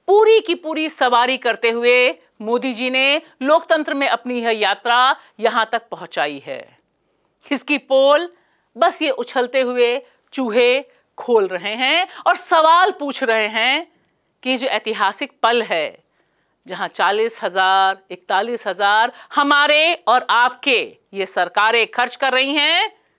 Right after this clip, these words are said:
उसमें किस पैमाने पे लूट चल रही है, इस पर सवाल कौन उठाएगा? लोकतंत्र, लोकतंत्र और लोकतंत्र, लोकतंत्र का ऐतिहासिक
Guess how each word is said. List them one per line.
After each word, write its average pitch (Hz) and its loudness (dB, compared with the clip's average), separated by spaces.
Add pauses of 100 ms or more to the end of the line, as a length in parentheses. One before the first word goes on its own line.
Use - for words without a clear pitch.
(440)
उसमें - -10
किस - -6
पैमाने 240 0
पे 269 -2
लूट 226 -10
चल 190 -2
रही 220 -4
है, 254 0 (300)
इस 226 -14
पर 214 -2
सवाल 190 -2 (120)
कौन 190 -6
उठाएगा? 135 -14 (580)
लोकतंत्र, 359 2
लोकतंत्र 311 0
और 285 4
लोकतंत्र, 294 0
लोकतंत्र 311 0
का 294 -2
ऐतिहासिक 226 -2